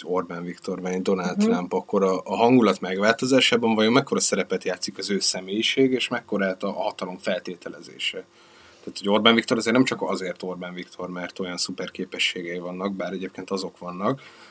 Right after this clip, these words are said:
Speaker 1: hanem azért is, mert tudjuk, hogy ő miniszterelnök, és tudjuk, hogy ő a főnök.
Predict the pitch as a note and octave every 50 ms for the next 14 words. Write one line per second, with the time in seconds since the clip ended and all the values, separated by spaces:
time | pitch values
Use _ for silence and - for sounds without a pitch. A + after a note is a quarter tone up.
0 | _ - A#2+ B2 A2+ - G2+ G2 G2+ - - A#2 G#2+ - G#2 F2 F2+ E2+ - -
1 | F2+ F2 E2+ F2+ F2+ D2+ - - - - - B1+ B1+ - F2+ - _ _ _ -
2 | - - - F#2 E2+ F2 - - E2+ E2 D#2 - - - D2+ - B1 -